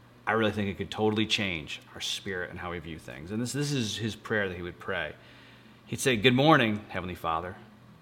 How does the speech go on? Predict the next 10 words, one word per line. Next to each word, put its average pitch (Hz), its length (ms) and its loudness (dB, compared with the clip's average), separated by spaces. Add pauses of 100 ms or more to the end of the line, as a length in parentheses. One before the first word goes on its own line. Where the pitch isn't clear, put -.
(580)
Good 117 100 0
morning, 139 340 6
Lord 110 200 4
Jesus. 90 520 -8 (760)
Good 101 120 -2
morning, 107 340 2
Holy 95 220 -6
Spirit. - 520 -12 (920)
Heavenly 135 320 0
Father, 110 480 -2